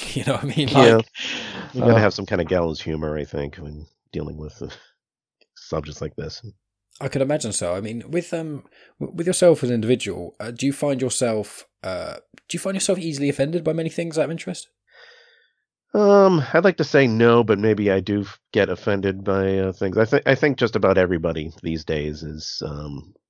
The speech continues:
Speaker 2: you know, probably offended by something. A lot of people think, "Oh,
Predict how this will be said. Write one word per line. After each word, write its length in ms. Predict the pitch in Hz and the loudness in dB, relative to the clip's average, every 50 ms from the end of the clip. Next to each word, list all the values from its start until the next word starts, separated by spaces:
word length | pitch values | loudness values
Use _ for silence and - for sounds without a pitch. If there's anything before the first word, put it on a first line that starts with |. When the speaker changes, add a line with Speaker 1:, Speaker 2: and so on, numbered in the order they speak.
| _ _ _ _ _ _ | _ _ _ _ _ _
Speaker 2:
you 80 | - - | -4 -4
know, 40 | - | -4
probably 300 | 110 - 113 107 - 78 | 0 0 0 0 0 -4
offended 340 | - - - 78 76 80 76 | -4 -4 -6 -6 -6 -8 -8
by 160 | 76 73 73 76 - | -10 -10 -12 -12 -12
something. 440 | - - - 73 76 - 76 76 76 - - - - - - - - - | -8 -6 -6 -6 -6 -8 -10 -10 -10 -12 -16 -20 -20 -20 -20 -20 -6 0
A 80 | - 139 | 4 8
lot 160 | 143 147 143 | 8 8 8
of 40 | 131 | 6
people 220 | 143 135 123 127 117 | 4 2 2 0 0
think, 260 | - 123 120 110 - | 2 2 2 2 4
"Oh, 420 | - 131 131 127 117 110 104 - | 6 8 8 8 6 4 0 -4